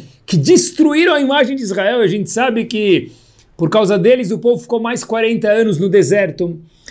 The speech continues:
Por causa deles destruiu o primeiro Betamigdash, o segundo, para quem leu a história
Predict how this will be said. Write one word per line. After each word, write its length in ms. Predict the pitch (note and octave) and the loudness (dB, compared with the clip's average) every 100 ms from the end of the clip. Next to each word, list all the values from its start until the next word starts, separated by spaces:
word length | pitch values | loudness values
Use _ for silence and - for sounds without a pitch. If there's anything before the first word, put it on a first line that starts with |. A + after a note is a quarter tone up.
| _ | _
Por 160 | - D#3+ | -4 0
causa 340 | G#3 G#3+ F#3 | 2 2 2
deles 380 | F#3 A3+ B3 G#3 | 2 2 2 0
destruiu 320 | E3+ D#3+ A#3 | -6 -4 -2
o 40 | F3+ | -2
primeiro 280 | F#3+ G#3+ G#3 | -2 0 0
Betamigdash, 640 | G3+ G3+ F#3+ F#3 A3 F3+ | 0 0 0 2 2 0
o 80 | F3 | -2
segundo, 520 | - E3 A#3 A3+ G3 | -4 2 2 2 0
para 200 | - F3+ | -2 -2
quem 220 | F3 G3 | 0 0
leu 200 | G3 G3+ | 2 2
a 60 | F#3 | 2
história 760 | D#3 - G3+ G3+ D#3+ D#3+ F3 | 0 -2 2 2 2 0 -4